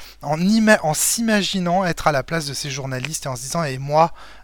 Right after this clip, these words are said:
aujourd'hui, à l'heure actuelle, est-ce que moi aussi, j'ai pas raté des choses, et cetera. » Et il sait qu'il a raté des choses, pardon, il se pose pas la question, il sait qu'il a raté des choses, mais il aimerait bien ne pas en rater, évidemment. Et en fait, ce qui est très intéressant dans les livres de Daniel, c'est ce mélange constant entre,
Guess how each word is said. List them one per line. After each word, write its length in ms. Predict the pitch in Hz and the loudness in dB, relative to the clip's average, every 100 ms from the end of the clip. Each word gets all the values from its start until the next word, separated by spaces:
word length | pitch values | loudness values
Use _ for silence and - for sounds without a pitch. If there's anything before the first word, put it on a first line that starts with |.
| - | -6
aujourd'hui, 580 | 202 180 170 139 147 175 | -2 0 0 -4 -6 0
à 80 | 147 | 2
l'heure 160 | 143 | 4
actuelle, 300 | 156 143 170 | 2 2 -4
est-ce 100 | 147 | -6
que 80 | - | -8
moi 200 | 143 151 | -6 -2
aussi, 220 | 143 - | -2 -2
j'ai 160 | 160 147 | -2 -2
pas 140 | - | 0
raté 240 | 147 139 147 | 0 0 -4
des 140 | 127 | -6
choses, 280 | - 143 131 | -6 -6 -10
et 40 | |
cetera. » 340 | 131 - - - - - - - - | -14 -16 -18 -20 -20 -20 -20 -14 -4
Et 100 | 170 | 2
il 140 | 160 131 | 2 4
sait 200 | - 170 | 0 0
qu'il 180 | 151 | -2
a 40 | 135 | -6
raté 220 | 120 143 | -6 -10
des 80 | 123 | -10
choses, 140 | - | -10
pardon, 160 | 135 127 - - - | -8 -10 -12 -16 -8
il 80 | - | -6
se 60 | |
pose 160 | - 147 | -4 -2
pas 120 | 165 | 0
la 80 | 135 | 0
question, 260 | - - | -2 -8
il 80 | 156 | -2
sait 200 | - 208 | 2 2
qu'il 160 | 196 160 | 2 0
a 60 | |
raté 220 | 127 123 131 | 0 -4 -8
des 100 | 123 | -10
choses, 260 | - 160 - - - | -8 -10 -12 -16 -10
mais 80 | 139 | -8
il 60 | 135 | -6
aimerait 180 | 123 | -4
bien 160 | 143 156 | -2 -2
ne 80 | 147 | -2
pas 240 | - 139 | -4 -6
en 60 | 123 | -6
rater, 340 | 107 - 147 - - - - - | -10 -8 -10 -10 -16 -16 -18 -2
évidemment. 540 | 180 156 175 143 123 - - - - - | 0 0 2 0 0 -10 -14 -10 -10 -6
Et 240 | - 185 185 | 4 6 6
en 80 | 175 | 2
fait, 140 | 226 | 2
ce 60 | - | 0
qui 80 | |
est 20 | 170 | -2
très 240 | - 214 | 2 2
intéressant 520 | 196 180 165 - 214 | 2 0 2 2 0
dans 120 | 202 | -2
les 100 | 143 | -4
livres 220 | 131 170 151 | -4 -4 -4
de 80 | |
Daniel, 360 | 131 131 143 175 | -6 -4 -2 -2
c'est 140 | - | -2
ce 160 | - - | -4 -6
mélange 540 | 135 165 175 175 180 | -2 -2 2 2 0
constant 560 | - 180 165 - 156 190 | -2 -4 -4 -2 -2 -2
entre, 500 | 151 147 - 147 151 | -2 -2 -2 -2 -2